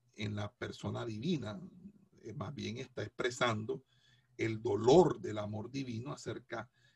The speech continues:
de la resistencia del pecador contra Dios, en este caso de Saúl, que es, que según el texto hebreo,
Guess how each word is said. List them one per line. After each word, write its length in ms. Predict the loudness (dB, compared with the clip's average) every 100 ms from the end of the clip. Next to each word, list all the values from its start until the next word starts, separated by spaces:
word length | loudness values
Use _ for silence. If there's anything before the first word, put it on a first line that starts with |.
| _
de 120 | -4
la 100 | -2
resistencia 840 | -2 -4 -6 -6 2 4 4 0 -4
del 180 | -4
pecador 500 | -4 -8 -6 -6 -6
contra 340 | -8 -8 -6 -6
Dios, 160 | -4
en 80 | -4
este 220 | -6 -8
caso 320 | -6 -6 -6 -4
de 120 | -4
Saúl, 420 | 0 0 0 -4 _ _ -20 _ _ _ _
que 120 | -2 -2
es, 320 | -2 -12 -16 _
que 340 | -6 -4 -6 -8 _ _ -8
según 360 | 0 2 2
el 140 | -4 -4
texto 360 | -6 -4 2
hebreo, 480 | 4 4 4 2